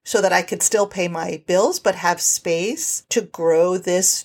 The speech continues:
integrative palliative world that I want to grow. I pursued more training in this positive intelligence approach 'cause I found it so powerful for myself, so that I could help physicians and other clinicians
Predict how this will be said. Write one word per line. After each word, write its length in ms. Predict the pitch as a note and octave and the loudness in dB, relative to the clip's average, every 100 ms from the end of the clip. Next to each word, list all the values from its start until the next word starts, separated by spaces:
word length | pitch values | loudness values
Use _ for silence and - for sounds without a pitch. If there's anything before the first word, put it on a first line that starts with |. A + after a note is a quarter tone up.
| - | -8
integrative 640 | F#3+ G3+ G3+ F#3+ F#3+ F#3+ | -6 -4 0 2 2 -2
palliative 720 | - F#3 F#3 F#3 F#3+ G3 F#3+ F#3+ | 0 2 2 2 0 -2 -4 -8
world 440 | E3+ B3+ G4 - | -10 -4 -2 -2
that 160 | - E3+ | -4 -2
I 100 | D3+ | -2
want 220 | - - | -6 -10
to 80 | - | -14
grow. 400 | - - - _ _ _ - G3 | -10 -10 -10 _ _ _ -4 -4
I 60 | |
pursued 540 | F#3+ A#3 - G#3 G#3+ G3 | 0 0 0 -2 -4 2
more 180 | G3 | 0
training 520 | F#3+ - F#3 F#3 G#3 G3+ | 2 0 0 2 -2 -4
in 420 | - G3+ G#3 F#3+ | -4 -4 -2 -2
this 240 | F#3 - | 0 -2
positive 360 | - G3 G3 G3 | 0 0 0 -4
intelligence 640 | F3+ E3+ F#3 F3+ F3+ F3 | -6 -2 0 0 -2 -8
approach 400 | F3 - F3 - | -8 -2 -2 -2
'cause 160 | F#3 D#3+ | -4 -4
I 60 | |
found 240 | F3 E3+ D#3+ | 0 -2 -2
it 80 | |
so 100 | - | -4
powerful 400 | E3 E3+ E3 - | -2 0 0 -4
for 180 | E3 E3 | -8 -8
myself, 840 | D#3 D#3 D3+ D#3+ F3+ B3 - - - | -6 -6 -2 -2 -2 -4 -10 -20 -10
so 160 | - G#3 | -2 2
that 140 | G3 | 4
I 140 | F#3+ | 2
could 160 | F#3+ F3 | 2 -4
help 420 | E3+ C4+ F#3+ - - | -2 2 2 0 -6
physicians 580 | F#3+ - - G3+ G3 F#3+ | -2 0 0 -2 -2 -4
and 80 | |
other 240 | - E3+ F3 | -4 -4 -4
clinicians 920 | - F#3+ F3 E3 F#3+ G3 A#3+ - - | -2 -2 -2 -2 -4 -6 -2 -2 -2